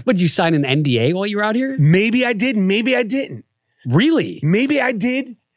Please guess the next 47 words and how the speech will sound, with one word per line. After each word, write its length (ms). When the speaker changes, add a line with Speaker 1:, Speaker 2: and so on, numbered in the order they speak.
Speaker 2:
Maybe 580
I 300
didn't. 360
So, 260
so 200
when 200
I 140
say 320
to 160
you, 340
"Need 340
to 120
know," 380
Speaker 1:
I 140
need 200
to 120
know. 380
So 180
that, 80
Speaker 2:
Okay, 160
Speaker 1:
that's 160
Speaker 2:
and 80
Speaker 1:
the 60
Speaker 2:
I'm 40
Speaker 1:
point 160
Speaker 2:
saying 120
Speaker 1:
is 120
Speaker 2:
you're 180
Speaker 1:
I, 40
Speaker 2:
on 80
a, 140
Speaker 1:
I'd 200
like 200
to 100
know 140
Speaker 2:
and 100
Speaker 1:
now. 80
Speaker 2:
I 80
don't 260
need 200
to 120
tell 300
you. 240
Speaker 1:
Okay. 320
Speaker 2:
So 200
I'm 220
here 460